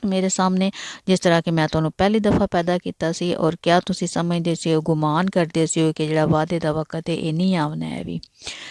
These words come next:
وَوُضِعَ الْكِتَابَ، اور جڑی کتاب ہے پھر جڑی، جڑا انہاں دا اعمال نامہ ہے جڑا ہے، وہ سامنے رکھ دیتا جائے گا۔ فَتَرَى الْمُجْرِمِينَ،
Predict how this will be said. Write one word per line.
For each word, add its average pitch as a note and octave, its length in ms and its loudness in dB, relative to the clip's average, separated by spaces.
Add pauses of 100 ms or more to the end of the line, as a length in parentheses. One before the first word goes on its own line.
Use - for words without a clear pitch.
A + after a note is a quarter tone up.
(220)
وَوُضِعَ G3 600 8
الْكِتَابَ، E3 640 2
اور - 180 2
جڑی E3 260 0
کتاب F3 500 4
ہے E3+ 80 6
پھر E3 200 2
جڑی، D#3+ 260 -2
جڑا D#3+ 220 0
انہاں D#3+ 260 0
دا D#3 140 -2
اعمال E3+ 460 4
نامہ E3 280 2
ہے D#3 80 -2
جڑا D#3 200 -2
ہے، D3+ 80 -4 (400)
وہ F#3+ 40 2
سامنے G#3+ 460 6
رکھ E3 260 6
دیتا D#3 280 0
جائے D3+ 200 0
گا۔ D#3 120 0
فَتَرَى D#3+ 360 2
الْمُجْرِمِينَ، D#3 800 -2